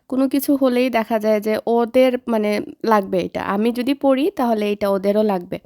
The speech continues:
কিন্তু আমিও নাছোড় বান্দা, আজকে যেহেতু বলেছি পড়বো, পড়ে বের হয়েছি, কিন্তু এক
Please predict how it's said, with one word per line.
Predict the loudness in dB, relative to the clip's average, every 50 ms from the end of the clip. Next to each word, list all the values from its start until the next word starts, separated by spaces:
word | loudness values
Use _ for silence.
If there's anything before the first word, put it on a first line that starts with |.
| -18 _ _ _ _ _
কিন্তু | 0 0 4 4 4
আমিও | 2 2 2 0 0 0
নাছোড় | 0 0 -2 -2 -2 -4 -4
বান্দা, | -2 -2 -2 -2 -2 -4
আজকে | -4 -2 -2 -2 -2 -4 -6 -4
যেহেতু | -2 -2 -2 -2 -4 -4 -4 -4 -4 -6 -4 -2
বলেছি | -2 0 2 2 0 2 0 -4
পড়বো, | -2 -2 0 0 0 0 0 0 0 0
পড়ে | -2 _ 0 0 2 2 0 0 -2
বের | -2 -2 0 0 0
হয়েছি, | 0 0 0 -2 -2 -4 -2
কিন্তু | -2 -2 -2 -2 -4
এক | -4 -4 -4 -4